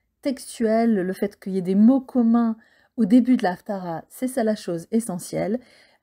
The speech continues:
Euh, mais par contre, le nombre des versets qui sont lus et quels sont les versets qui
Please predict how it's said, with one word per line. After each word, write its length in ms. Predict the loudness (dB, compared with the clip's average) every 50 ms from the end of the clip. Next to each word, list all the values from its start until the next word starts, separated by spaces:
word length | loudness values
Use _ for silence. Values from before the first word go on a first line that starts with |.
| -10
Euh, 220 | -8 -6 -4 -4 0
mais 140 | 2 2 2
par 220 | 2 0 -6 -10 -10
contre, 440 | -6 -2 0 0 -2 -2 -4 -4
le 220 | -2 2 2 4 4
nombre 480 | 4 4 4 4 2 0 0 -2 -2
des 200 | -2 -2 -2 -2
versets 440 | 0 -2 -4 -4 -8 -8 -6 -6 -6
qui 200 | -6 -10 -14 -16
sont 260 | -16 -14 -12 -10 -8
lus 400 | -8 -6 -6 -2 0 0 0 0 -4 _ _ _ _ _ _ -20 -20 -20 -20 _ _ _ _ _
et 420 | 0 2 4 4 2 0 -2 -4 _ _ _ _
quels 180 | 2 2 2 4
sont 160 | 4 4 4
les 120 | 4 4
versets 460 | 4 2 -2 -2 -6 -6 -4 -4 -4
qui 360 | -4 -8 _ _ -14 -14 -14